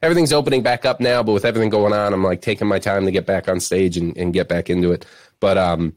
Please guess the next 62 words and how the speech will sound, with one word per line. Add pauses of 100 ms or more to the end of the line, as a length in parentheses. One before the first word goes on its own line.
(720)
yeah,
if
you
like
my
vibe,
you
like
my
stuff (400)
and
what
you've
seen
me
in
the
ads
and
the
silliness
that
we
do, (460)
yeah, (100)
put
your
email
in
on
my
website.
I'll
keep
you
up
to
date
on
the
things
that
are
coming
up
and,
uh,
where
I'll
be. (180)
And,
uh, (540)
I'm
just
hoping
to
keep
doing
this
stuff.
Like,
um,